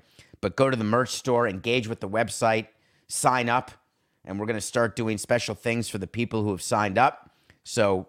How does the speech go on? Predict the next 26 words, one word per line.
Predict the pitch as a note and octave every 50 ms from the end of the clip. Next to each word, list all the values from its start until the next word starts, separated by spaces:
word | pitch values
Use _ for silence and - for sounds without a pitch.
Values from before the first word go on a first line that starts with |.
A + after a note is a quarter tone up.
| _ _ _
david | C#3 C#3 C#3 A2+ F#2+ D#2+
sampson | - - C3 B2 A#2+ A2+ - - F#2 E2
podcast | - - G#2+ G#2+ F#2+ - - G2 F#2+ F#2 -
dot | - E2 E2+ E2 -
com. | - - - - - - _ _ _ _ _ _ _ _ _ _ _ _ _ _ _ _ _ _ _ _ _ _ _ _ _ _ _ _ _ _ _ _ _ _ _ _ _
I | - C3
got | F3 F#3
a | D3+
call | - - - B2 A#2+ A#2+ A#2+ A#2+ A2+ G#2 -
from, | - - - G#2 G2 F#2+ F#2+ F#2
uh, | F2 E2+ D#2+ D#2 D2+ D2 D2 D2+ D#2 D2+ - _ _ _ _ _ _ _ _ _ _ _ _ _ _ _
Pablo | - A#2+ A#2 A2+ A2 A2+ G2+ E2
Torre | - - E2+ G#2 G#2 G2+ F#2+ E2+ D2+ C#2+ C#2+ C#2 _ _ _ -
on | F#2 F#2+ F#2 F2+ F2 F2 E2+ E2+ E2 D#2 D2 - _ _ _ _ _ _ _ _ _ _ _ _ _ _ _ _ _ _ _ _ _ _ _ _ _ _ _ _ _ _
Friday | - - - A#2 A2 G#2 G2+ F#2 D2+ A1+ A1 - - _ _ _
asking | - G2+ G#2+ G#2 - - - G2
me | F#2+
whether | F#2 F#2+ G2 F#2 F#2+ F#2 F2+
I | E2+
had | E2+ D#2+
seen | - - - F#2+ E2 D#2
Hijack. | C#2+ F#2 F#2 F#2 E2 D2 D#2 C2+ C2 D2 - - _ _ _ _ _ _
And | - A2+ A2+
I'd | G#2+ G#2+ G#2+ F#2+
gotten | - D#3+ F3+ F3+ C#3+ G#2+
a | F#2 E2+